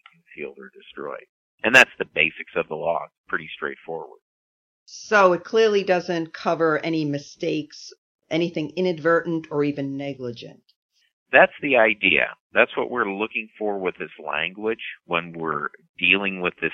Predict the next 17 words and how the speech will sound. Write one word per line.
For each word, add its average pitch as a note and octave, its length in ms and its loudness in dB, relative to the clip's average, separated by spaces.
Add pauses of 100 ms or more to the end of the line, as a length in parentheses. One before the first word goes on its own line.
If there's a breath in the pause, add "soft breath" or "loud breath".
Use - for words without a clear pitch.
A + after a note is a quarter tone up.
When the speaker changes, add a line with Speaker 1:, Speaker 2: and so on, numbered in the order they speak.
Speaker 1:
statute. D#2+ 580 0 (220 soft breath)
And E2 480 6 (120)
Sean G2 260 4
will E2+ 100 -8
get E2 180 2
into D#2+ 260 -4
the D2 100 -8
historical F2+ 800 4
approach - 520 -2
of C#2 80 -8
this C#2 260 -12
statute, C#2 540 -6 (100)
but, D2 180 0 (480 loud breath)
uh, E2+ 100 -2 (100)
that's A2+ 240 10 (100)
the F2+ 140 0
idea. D#2+ 560 -4